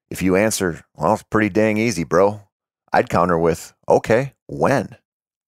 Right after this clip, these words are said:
and where?" Now, if you answered, "Well,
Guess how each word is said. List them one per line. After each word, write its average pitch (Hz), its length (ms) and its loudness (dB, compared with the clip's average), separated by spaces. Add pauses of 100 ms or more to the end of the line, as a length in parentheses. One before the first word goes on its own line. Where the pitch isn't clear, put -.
(120)
and 160 280 -4
where?" - 460 0 (1800)
Now, 69 180 -8
if 69 100 -8
you 101 140 2
answered, 95 400 0
"Well, 85 500 2